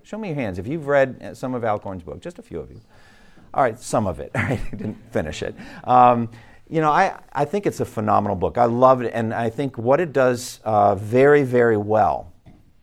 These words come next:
is it blows open and destroys, just gets rid of, a boring heaven. A heaven where you're sitting on some cloud somewhere strumming a harp.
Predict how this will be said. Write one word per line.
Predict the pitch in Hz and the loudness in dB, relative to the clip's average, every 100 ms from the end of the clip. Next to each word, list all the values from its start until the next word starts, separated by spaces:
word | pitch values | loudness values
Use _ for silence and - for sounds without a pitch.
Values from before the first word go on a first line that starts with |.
| _ _ _ | _ _ _
is | 113 104 | -8 -6
it | 117 | -4
blows | 117 131 147 170 160 | 0 6 8 6 4
open | - 143 147 98 76 107 - - - - - | 4 4 2 -4 -10 -16 -20 -20 -18 -18 -12
and | 107 98 | -8 -6
destroys, | 104 - 151 135 85 67 - - - | -6 -4 2 4 2 -4 -16 -20 -12
just | 120 - | -12 -4
gets | 123 - | -6 -2
rid | 135 139 | 0 0
of, | 87 67 - _ _ _ _ _ - | -2 -6 -16 _ _ _ _ _ -4
a | 120 | -4
boring | 104 80 127 117 113 101 | -4 0 6 6 6 2
heaven. | 104 101 82 - - - _ _ _ _ _ _ _ _ _ _ _ _ _ _ _ - - - _ _ 104 | -2 -4 -6 -12 -20 -20 _ _ _ _ _ _ _ _ _ _ _ _ _ _ _ -20 -20 -20 _ _ -4
A | 101 | 0
heaven | 123 135 147 135 | 2 4 4 2
where | 120 113 110 | 4 4 4
you're | 110 110 | 2 -2
sitting | - 139 156 | -2 -4 -2
on | 139 123 | -2 -4
some | - 127 110 104 | -4 -4 -4 -6
cloud | - 143 135 143 127 | -4 4 6 6 4
somewhere | 120 107 98 | -4 -4 -4
strumming | - - 110 104 95 | -6 -6 -4 -4 -6
a | |
harp. | - 120 73 | 2 2 2